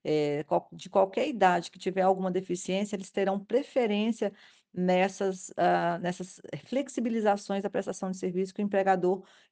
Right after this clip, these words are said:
quiser implementar, tá, não é obrigado, mas se implementar, quem vai prevalecer, quem vai entrar na fila primeiro pra se favorecer, são esses empregados. E por fim, eh, por fim, assim, olha, é uma lei muito extensa, nós não vamos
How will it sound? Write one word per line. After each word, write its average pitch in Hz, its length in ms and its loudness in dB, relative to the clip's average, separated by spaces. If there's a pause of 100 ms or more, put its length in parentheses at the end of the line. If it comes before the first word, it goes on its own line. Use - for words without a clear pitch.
(160)
quiser 202 800 4
implementar, 233 1000 0
tá, 190 220 2
não 190 160 0
é 190 80 2
obrigado, 196 680 2
mas 202 180 -2
se - 140 -6
implementar, 208 680 0
quem 240 160 -2
vai 226 140 2
prevalecer, 202 720 0
quem 226 180 -4
vai 208 160 2
entrar 202 220 2
na 196 100 2
fila 190 260 -2
primeiro 190 460 0
pra 196 300 2 (260)
se - 180 -4
favorecer, 214 760 0 (200)
são 233 360 2
esses 196 340 -2
empregados. 190 680 -6 (580)
E 214 100 -2
por 214 300 4
fim, 180 560 0 (460)
eh, 147 600 2 (380)
por 185 160 0
fim, 190 300 -4
assim, 180 320 -2
olha, 147 280 2
é 160 80 -4
uma 165 120 -2
lei 160 160 -2
muito 202 280 -2
extensa, 165 520 -4
nós 160 200 -4
não 208 160 -2
vamos 170 440 -6